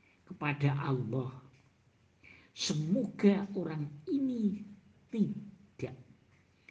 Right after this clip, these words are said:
diselamatkan dalam perjalanannya. Itu doanya malaikat, dua malaikat. Makanya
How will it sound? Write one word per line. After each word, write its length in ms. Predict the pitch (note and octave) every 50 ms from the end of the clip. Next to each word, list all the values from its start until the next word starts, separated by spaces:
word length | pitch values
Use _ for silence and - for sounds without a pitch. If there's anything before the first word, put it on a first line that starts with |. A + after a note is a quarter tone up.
| - -
diselamatkan 800 | C#3+ C3+ - - C#3 C3+ A#2 A2+ A#2+ - - - - D3+ B2+ B2+
dalam 320 | A2 G#2+ G#2+ G#2+ A2+ B2+ -
perjalanannya. 800 | - - - - G2+ G2 F#2+ F#2 F#2+ F#2 F#2 - - - - - - - - - - - - - _ _ - - _ _
Itu 300 | - G#3+ G#3+ - C#4 G#3 -
doanya 600 | D3 F#3+ - - - - - G#3 F#3 G3+ G3 E3
malaikat, 540 | E3 E3+ D#3+ - E3 E3 E3+ - - - - - - - - - - - - - - - -
dua 240 | B2 C3+ D3+ C#3 C#3
malaikat. 560 | C#3 C#3 C#3 C3+ C3+ C#3 C3+ - - C3+ - - - - - - - - _ - - - - - - - - - - - - - - - - - - - - - - - -
Makanya 460 | A#2 A2 A#2 A#2 B2+ C#3 D3 D3+ C#3+